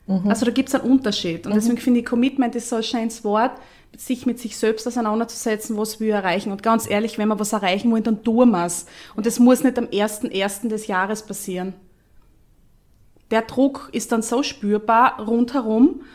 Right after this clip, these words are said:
Speaker 2: Und ich hab für mich das geschiftet, also ich hab für mich das umdraht, indem dass ich sag,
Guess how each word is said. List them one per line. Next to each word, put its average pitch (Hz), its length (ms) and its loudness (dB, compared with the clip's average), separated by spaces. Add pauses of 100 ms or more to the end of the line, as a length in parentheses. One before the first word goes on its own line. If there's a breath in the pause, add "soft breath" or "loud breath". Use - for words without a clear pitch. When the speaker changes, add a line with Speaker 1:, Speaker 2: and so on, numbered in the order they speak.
(240 loud breath)
Speaker 2:
Und 220 140 -12
ich 247 100 4
hab 254 100 4
für 254 120 -4
mich 233 200 0
das 262 300 -2
geschiftet, 208 680 -2
also 214 180 -4
ich 220 60 0
hab 196 80 -4
für 233 100 -6
mich 220 140 0
das 214 180 -2
umdraht, 208 580 0
indem 220 300 -2
dass 202 220 -8
ich 214 240 -6
sag, 233 400 0